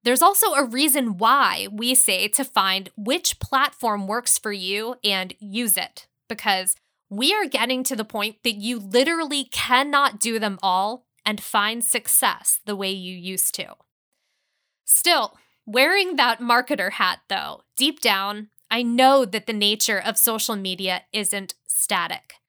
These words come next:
Staying the same just is not how the social platforms have come to evolve into what they are now.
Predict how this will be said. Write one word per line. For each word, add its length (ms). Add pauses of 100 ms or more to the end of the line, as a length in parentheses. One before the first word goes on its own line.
(280)
Staying 540
the 80
same 400
just 280
is 220
not 360
how 260
the 100
social 380
platforms 720
have 180
come 320
to 260
evolve 800
into 400
what 320
they 160
are 240
now. 440